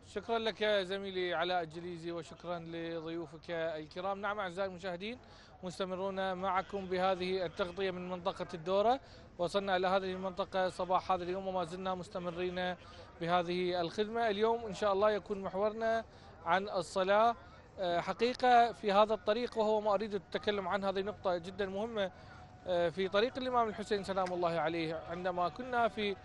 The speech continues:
منفذ الشيب أو في منفذ زرباطية أو المنذرية والمدن التي سلكناها والتي قمنا بتغطية،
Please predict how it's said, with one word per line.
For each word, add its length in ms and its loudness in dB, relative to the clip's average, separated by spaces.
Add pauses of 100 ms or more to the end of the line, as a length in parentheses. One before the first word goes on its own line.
(320)
منفذ 300 0
الشيب 480 -4
أو 180 2
في 180 -4
منفذ 340 -4
زرباطية 580 2
أو 140 0
المنذرية 720 0
والمدن 540 0
التي 340 -6
سلكناها 680 -2 (440)
والتي 300 0
قمنا 300 2
بتغطية، 460 0